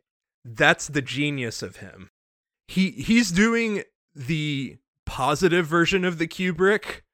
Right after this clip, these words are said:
where he's, "I'm gonna manipulate the environment in a very subtle way that's safe for everyone, but that's gonna get everybody in the right frame of mind when I turn on the camera."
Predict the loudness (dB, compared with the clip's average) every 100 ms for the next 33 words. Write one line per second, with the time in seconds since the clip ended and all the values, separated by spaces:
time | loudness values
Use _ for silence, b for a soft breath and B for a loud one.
0 | _ -2 -2 0 -2 -2 -4 -4 0 2
1 | 2 2 0 0 -2 -2 2 2 2 -2
2 | 0 0 0 0 0 -4 -6 -6 -4 -4
3 | -4 -6 -6 -2 -2 0 0 0 -2 b
4 | _ -10 -8 -8 -4 -2 -2 -2 2 2
5 | 2 -2 -2 -6 -10 b b _ -2 0
6 | 0 -2 -4 -2 -2 -4 -2 -2 0 -2
7 | 0 2 2 0 -2 -4 -2 -2 -2 -4
8 | -6 -4 -2 -2 -4 -4 0 2 2 -2
9 | -6 -10 -10 -10 -4 -4 -4 -12 -16 -16
10 | -14 -16 -20 -20